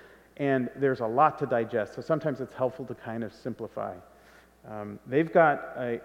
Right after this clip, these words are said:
a description of the Bible in seven words. You wanna hear the story of the Bible in seven words? Okay,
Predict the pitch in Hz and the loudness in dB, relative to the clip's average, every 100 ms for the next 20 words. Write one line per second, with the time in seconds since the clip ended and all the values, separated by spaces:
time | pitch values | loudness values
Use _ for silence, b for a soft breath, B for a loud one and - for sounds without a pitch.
0 | 127 117 113 110 123 - 185 180 190 147 | -4 -4 -4 -6 -8 -2 -2 0 -2 -2
1 | 120 113 120 127 127 113 107 - 117 120 | 0 4 4 4 0 -2 -4 -2 0 -2
2 | 113 107 98 - - b b - 139 165 | -4 -4 -6 -12 -20 b b -2 2 6
3 | 180 151 - - 165 175 180 143 127 143 | 6 4 0 2 6 6 6 6 8 8
4 | 156 160 143 127 151 151 143 147 175 - | 8 4 2 2 2 2 0 -2 -2 -6
5 | - - - _ _ _ _ b b _ | -20 -20 -20 _ _ _ _ b b _
6 | 123 - 95 | -12 -8 -8